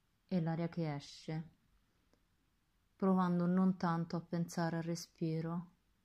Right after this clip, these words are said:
quanto a sentire il respiro, la sensazione epidermica del respiro, l'addome che si gonfia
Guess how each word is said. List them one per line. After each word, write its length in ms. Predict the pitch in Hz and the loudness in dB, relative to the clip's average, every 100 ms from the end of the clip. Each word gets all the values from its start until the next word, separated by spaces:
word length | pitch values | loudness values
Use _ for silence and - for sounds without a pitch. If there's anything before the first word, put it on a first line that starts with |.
| _ | _
quanto 320 | - 170 160 | -4 -4 -2
a 40 | 175 | -4
sentire 960 | - 170 170 - 165 151 160 170 - _ | -2 -4 -4 -4 -2 -2 -4 -6 -10 _
il 100 | 165 | -4
respiro, 880 | 170 170 - _ 151 151 151 160 - _ _ _ _ _ _ _ _ _ _ _ _ _ _ _ _ _ _ _ - | -2 -4 -10 _ -4 -4 -6 -8 -12 _ _ _ _ _ _ _ _ _ _ _ _ _ _ _ _ _ _ _ -8
la 80 | |
sensazione 1120 | 165 175 165 175 - - 170 165 165 170 185 - _ _ | -2 -2 -2 -6 -6 -2 0 0 -2 -2 -6 -10 _ _
epidermica 1000 | 175 170 165 160 156 160 156 156 160 170 - _ _ _ _ _ _ _ _ _ _ _ _ _ _ _ _ | -6 -2 0 0 0 -2 -2 -4 -6 -8 -16 _ _ _ _ _ _ _ _ _ _ _ _ _ _ _ _
del 180 | 170 170 | -2 0
respiro, 960 | 170 170 - - 156 143 147 147 156 _ _ _ _ _ _ _ _ _ _ _ _ _ _ _ _ | 0 -2 -4 -8 -6 -4 -4 -6 -8 _ _ _ _ _ _ _ _ _ _ _ _ _ _ _ _
l'addome 380 | - 170 180 180 | -4 -2 0 0
che 100 | 180 | -2
si 180 | 180 185 | -4 -4
gonfia 680 | 180 180 170 165 - 156 | -2 0 0 -4 -6 -6